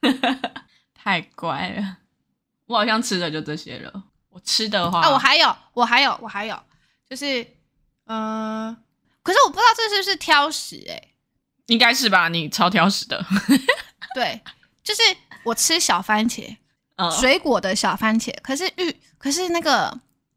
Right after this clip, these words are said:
Speaker 2: 番茄炒蛋我就不吃，番茄汁
Speaker 1: 哦，哦，我也不吃。
Speaker 2: 喝。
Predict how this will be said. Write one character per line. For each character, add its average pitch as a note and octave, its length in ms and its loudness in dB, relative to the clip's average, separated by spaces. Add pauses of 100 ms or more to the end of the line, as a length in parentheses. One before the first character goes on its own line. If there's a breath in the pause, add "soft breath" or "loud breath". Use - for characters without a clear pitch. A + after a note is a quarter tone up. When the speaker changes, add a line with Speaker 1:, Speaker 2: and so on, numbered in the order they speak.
(160)
Speaker 2:
番 F4 140 4
茄 C#4 120 2
炒 B3 160 -4
蛋 A#3 160 2
我 D3+ 60 -6
就 - 100 -12
不 - 100 -14
吃， F#3 360 -6 (500)
番 A#3+ 140 6
茄 B3 80 2
汁 D4 60 0
Speaker 1:
哦， C#4 140 6
哦， - 20 2
我 D#4+ 120 4
也 A4 120 6
不 A3+ 160 0
吃。 A3+ 420 4
Speaker 2:
喝。 C4+ 80 -10